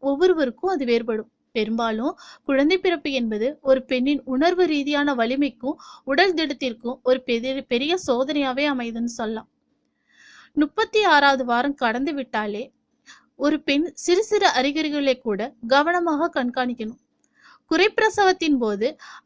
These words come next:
குறைப்பிரசவத்திற்கான அறிகுறிகள் தென்பட்டாலும் உடனடியாக மருத்துவரை அணுகணும். இல்ல வழக்கத்தை விட அடிக்கடி, அ, கடுமையான கருப்பை தசை சுருக்கம் ஏற்படும். இடைவிடாத ப-, பிடிப்பு, வலி மற்றும் முதுகு வலி ஏற்படும்.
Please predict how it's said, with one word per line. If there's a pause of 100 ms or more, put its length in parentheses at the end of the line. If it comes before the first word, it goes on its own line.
(140)
குறைப்பிரசவத்திற்கான (100)
அறிகுறிகள்
தென்பட்டாலும் (160)
உடனடியாக
மருத்துவரை
அணுகணும். (1120)
இல்ல
வழக்கத்தை
விட (140)
அடிக்கடி, (340)
அ,
கடுமையான
கருப்பை
தசை
சுருக்கம்
ஏற்படும். (480)
இடைவிடாத
ப-,
பிடிப்பு, (100)
வலி
மற்றும்
முதுகு
வலி
ஏற்படும்.